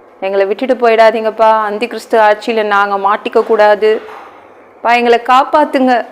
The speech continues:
மூன்றாவது தடவை கூட இந்த பூமிக்கு வரப்போறீங்க. இந்த பூமியிலேயே உ-, நீங்க ஆயிரம் வருடம் வாழ்ந்து இங்கேயே நீங்க வந்து ஆட்சி செய்ய போறீங்க.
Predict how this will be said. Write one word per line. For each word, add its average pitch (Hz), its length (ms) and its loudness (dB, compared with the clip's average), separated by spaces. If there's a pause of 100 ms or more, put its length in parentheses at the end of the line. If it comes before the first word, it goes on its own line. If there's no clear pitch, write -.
(800)
மூன்றாவது 320 500 4
தடவை 285 240 4
கூட 285 180 2
இந்த 277 180 2
பூமிக்கு 277 420 0
வரப்போறீங்க. 254 840 2 (480)
இந்த 262 260 2
பூமியிலேயே 285 800 4
உ-, 226 320 2
நீங்க 220 220 -2
ஆயிரம் 254 380 4
வருடம் 240 340 2
வாழ்ந்து 269 680 2
இங்கேயே 254 440 0
நீங்க 277 260 2
வந்து 214 340 2
ஆட்சி 220 480 0
செய்ய 269 220 2
போறீங்க. 202 420 -2